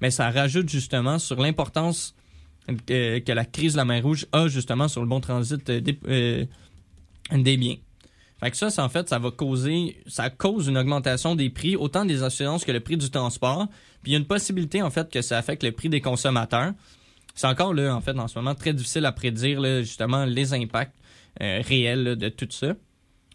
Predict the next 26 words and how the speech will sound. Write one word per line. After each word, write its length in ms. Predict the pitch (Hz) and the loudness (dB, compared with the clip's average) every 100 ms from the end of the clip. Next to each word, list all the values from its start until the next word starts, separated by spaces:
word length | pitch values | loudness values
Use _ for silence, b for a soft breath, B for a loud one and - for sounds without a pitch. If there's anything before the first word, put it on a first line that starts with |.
| - - | -14 -2
Euh, 640 | 123 117 117 117 117 117 107 - _ _ _ _ b b - | 0 2 0 0 -2 -2 -6 -12 _ _ _ _ b b -4
donc, 200 | 139 127 | -2 0
euh, 100 | 120 | 0
comme 220 | 117 165 | 2 2
je 60 | 151 | 2
disais, 300 | 127 120 151 | 2 0 2
là, 80 | 170 | 2
il 80 | 131 | 2
y 40 | |
a 40 | |
une 100 | 127 | 2
réaction, 380 | 123 123 117 151 | 2 0 0 0
justement, 480 | 139 127 120 139 139 | 0 -2 0 0 0
euh, 400 | 113 117 104 82 | -2 -2 -4 -6
de, 260 | 73 - 65 - | -8 -10 -10 -12
de, 140 | 69 | -12
de 160 | 104 175 | 0 2
l'Occident. 560 | 160 127 139 120 131 | 2 -2 -4 -2 0
Il 100 | 220 | 0
y 60 | 165 | 0
a 60 | |
des 160 | 139 131 | 2 0
frappes 360 | - - 175 170 | 0 -4 -4 -2
sur 160 | 175 | 0
les 260 | 151 139 123 | 2 2 0
outils. 420 | 113 - 135 180 | -6 -2 -2 -2